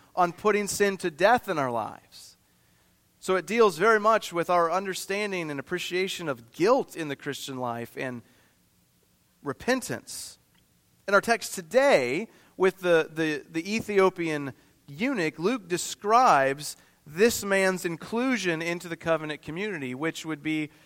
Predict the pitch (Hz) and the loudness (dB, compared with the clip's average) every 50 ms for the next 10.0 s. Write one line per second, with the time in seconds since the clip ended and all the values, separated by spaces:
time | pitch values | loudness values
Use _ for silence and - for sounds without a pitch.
0 | _ _ _ _ _ _ _ _ - - - - 139 - - - _ _ _ _ | _ _ _ _ _ _ _ _ -18 -12 -10 -10 -10 -10 -12 -16 _ _ _ _
1 | _ _ _ _ _ - 202 220 214 180 196 254 262 - - 151 131 160 190 202 | _ _ _ _ _ -2 0 0 2 4 4 2 2 2 -2 -4 2 4 4 4
2 | 202 - - 190 185 165 151 - - - 147 131 127 123 - 127 123 120 123 147 | 4 2 -2 -2 0 0 0 0 -2 0 0 0 0 -2 -4 -8 -10 -10 -10 -10
3 | - - 131 131 131 131 135 135 - - - - - 196 190 202 214 208 196 175 | -8 -2 0 2 2 2 0 -2 -8 -10 -10 -6 -2 0 2 2 2 2 0 -2
4 | 160 - 135 135 127 - 127 127 120 107 - - - - _ _ _ _ _ _ | -4 -6 -8 -8 -8 -8 -6 -8 -8 -8 -10 -14 -18 -20 _ _ _ _ _ _
5 | _ _ _ _ _ _ _ _ _ _ _ _ _ _ _ _ _ _ _ _ | _ _ _ _ _ _ _ _ _ _ _ _ _ _ _ _ _ _ _ _
6 | _ _ _ _ _ _ - 190 196 190 - 202 180 208 247 269 254 196 180 170 | _ _ _ _ _ _ 4 4 6 6 4 0 -2 -2 -2 -2 -2 -4 -4 0
7 | 185 185 180 147 147 139 - 180 180 170 160 151 143 160 180 190 170 156 147 - | 0 2 2 0 -2 -6 -4 -2 0 0 -2 -2 -2 -4 -6 -6 -6 -8 -4 -2
8 | 165 160 160 156 - - 147 135 135 135 135 147 165 175 151 139 127 123 120 123 | 0 2 2 2 0 -4 -8 -8 -6 -2 0 2 2 2 0 0 -2 -2 -2 -4
9 | 123 - _ _ _ _ _ - 147 147 160 180 185 180 - - 160 147 117 - | -8 -10 _ _ _ _ _ -8 -2 0 2 4 4 2 2 0 -2 -4 -4 -4